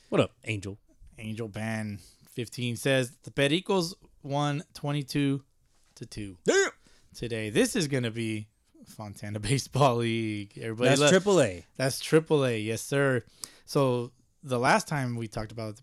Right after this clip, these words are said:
Speaker 2: the Pericos D H last week, we had talked about they,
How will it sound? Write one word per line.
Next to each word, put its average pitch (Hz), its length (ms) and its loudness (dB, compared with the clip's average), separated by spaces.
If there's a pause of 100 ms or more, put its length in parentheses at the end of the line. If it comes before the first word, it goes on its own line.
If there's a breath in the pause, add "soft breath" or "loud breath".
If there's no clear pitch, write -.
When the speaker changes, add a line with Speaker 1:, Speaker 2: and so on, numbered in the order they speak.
Speaker 2:
the 120 120 -10
Pericos 107 480 -10
D 110 120 -10
H 123 180 -14
last 104 260 -12
week, 110 280 -10 (500 soft breath)
we 123 120 -2
had 120 140 -2
talked 117 240 -4
about 117 360 -4 (200)
they, 120 540 0